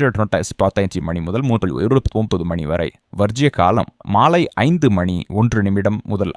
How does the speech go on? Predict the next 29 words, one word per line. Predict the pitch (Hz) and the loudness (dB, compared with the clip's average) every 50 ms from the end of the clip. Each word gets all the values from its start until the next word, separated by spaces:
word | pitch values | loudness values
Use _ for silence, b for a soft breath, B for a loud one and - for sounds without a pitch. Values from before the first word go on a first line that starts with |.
| - - | -2 0
ஆறு | 113 147 170 143 110 | 2 2 2 2 2
மணி | 92 90 87 87 95 - - | 0 0 -2 -4 -4 -4 -2
இருபத்து | 113 120 151 127 101 - - - - _ - - | 0 2 2 2 0 0 -2 -8 -10 _ -6 -2
ஐந்து | 110 151 202 220 202 170 | 0 0 0 2 2 2
நிமிடம் | 110 104 110 110 123 131 131 | 2 2 2 2 0 0 2
வரை. | 113 113 104 87 - - b b b b b b b _ _ - | 2 2 2 0 -2 -6 b b b b b b b _ _ -18
பிரம்ம | 92 85 95 95 117 139 143 | -8 -6 -6 -4 -4 -4 -4
முகூர்த்தம் | 131 104 95 98 90 80 - - - - - - _ _ _ _ _ _ - | -4 -4 -4 -4 -6 -8 -10 -14 -16 -16 -16 -20 _ _ _ _ _ _ -6
காலை | - 87 85 73 64 - - - | -4 -4 -4 -4 -6 -10 -10 -8
ஐந்து | 92 107 127 131 127 110 | -6 -6 -4 -4 -4 -4
மணி | 95 90 92 98 123 135 | -4 -4 -4 -4 -4 -4
மூன்று | 120 107 117 127 113 110 95 | -2 -2 -2 -2 -2 -2 -4
நிமிடம் | 87 90 90 82 82 87 95 107 - - | -4 -4 -6 -6 -6 -8 -10 -12 -16 -12
முதல் | - 95 101 101 123 - - - | -8 -6 -2 -2 -2 -2 -4 -4
ஐந்து | 90 110 127 131 123 110 | -4 -2 -2 -2 -2 -2
மணி | 98 90 92 87 87 - - - - | -4 -4 -6 -6 -8 -10 -12 -12 -8
ஐம்பத்து | 98 110 135 135 143 - 127 110 | -6 -4 -2 -2 -4 -4 -4 -4
ஒன்று | 104 107 104 98 101 | -4 -4 -4 -4 -6
நிமிடம் | 92 85 85 80 90 95 - | -6 -6 -6 -6 -8 -8 -8
வரை. | - 90 87 - - - - _ _ _ _ _ _ _ - | -6 -6 -6 -6 -8 -12 -16 _ _ _ _ _ _ _ -8
அமிர்த | - 101 113 120 117 101 80 - | -4 -2 0 0 0 -2 -4 -6
காலம் | - 98 85 69 58 50 50 - _ _ _ _ _ _ _ - | -4 -4 -4 -4 -4 -8 -12 -18 _ _ _ _ _ _ _ -6
இரவு | 92 110 123 127 127 135 139 - - - | -2 0 0 0 0 -2 -6 -8 -8 -4
ஒன்று | 98 117 139 160 156 175 165 | 0 0 0 2 2 0 0
இரு | 143 135 139 143 127 | 0 0 -2 0 0
பிற | 120 107 101 95 | 0 0 0 0
ஒன்று | 98 95 90 87 | -2 -2 -4 -6
மணி | 82 82 87 90 90 92 98 101 | -6 -6 -6 -6 -6 -8 -8 -8
முதல் | 98 90 95 98 123 135 | -8 -8 -4 -2 -2 -2